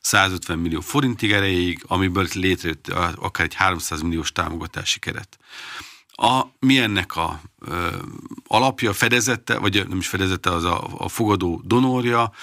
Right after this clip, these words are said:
erre ugye nyilván egy közhasznú szervezet az ideális megoldás, mert ő adókedvezmény,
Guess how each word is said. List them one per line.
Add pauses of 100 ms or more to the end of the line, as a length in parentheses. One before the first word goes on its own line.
(220)
erre
ugye
nyilván
egy
közhasznú
szervezet
az
ideális
megoldás,
mert
ő (220)
adókedvezmény,